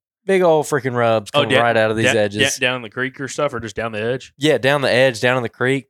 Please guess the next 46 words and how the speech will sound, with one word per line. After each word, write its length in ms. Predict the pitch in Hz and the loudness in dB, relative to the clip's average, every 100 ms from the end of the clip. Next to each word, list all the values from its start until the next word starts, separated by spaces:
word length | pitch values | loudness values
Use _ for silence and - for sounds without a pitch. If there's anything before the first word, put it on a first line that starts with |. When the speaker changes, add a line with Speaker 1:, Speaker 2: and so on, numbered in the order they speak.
| _ | _
Speaker 1:
Very 420 | 98 156 202 156 | -8 -2 0 0
little 200 | 113 95 | -2 -6
deer 200 | 87 82 | -6 -8
sign. 260 | - 80 120 | -6 -8 -4
We 100 | 175 | -2
did 280 | 202 220 | 0 0
find 240 | 220 202 160 | 0 0 0
some 240 | 151 131 | -2 -2
rubs, 480 | 113 101 87 98 - _ | 0 0 -2 -6 -14 _
but 360 | 107 113 101 - _ | -2 0 0 -2 _
very 380 | _ 143 170 139 | _ 0 2 0
few. 380 | - 98 60 98 - | -2 -8 -10 -12 -12
Speaker 2:
Not, 240 | 127 131 - - | -6 -4 -6 -6
but 160 | 123 117 | -6 -6
n-, 180 | 127 _ | -16 _
not 340 | 135 127 - 120 | -6 -6 -6 -6
down 380 | 120 117 117 117 | -4 -2 -4 -6
on 140 | 120 | -8
the 60 | 104 | -12
creek. 240 | - 113 110 | -12 -10 -10
It 40 | |
was, 80 | 110 | -10
like, 160 | 107 | -10
higher 400 | - 117 110 101 | -6 -4 -4 -4
up. 240 | 101 95 - - | -6 -8 -12 -4
Speaker 1:
Yeah. 300 | 113 95 - - - | 0 0 -2 -14 -14
Speaker 2:
When 280 | 120 113 117 | -6 -6 -6
we 100 | 113 | -10
were 100 | 104 | -8
going 180 | 107 107 | -8 -6
down, 100 | 107 | -6
like, 160 | 101 | -6
okay, 200 | 127 120 | -6 -4
and 80 | 107 | -6
they 80 | 110 | -4
were, 60 | 113 | -4
like, 160 | 104 | -4
real, 260 | 113 127 120 | -4 -4 -2
like, 200 | 110 107 | -2 -4
Speaker 1:
Just 160 | 131 113 | -4 -2
Speaker 2:
small. 160 | 110 | 0
Speaker 1:
more 100 | 139 | 2
on 80 | 131 | 2
the 60 | 110 | 0
side 380 | - 98 104 98 | -2 -2 -2 -2
slope. 340 | - 78 65 | -6 -6 -8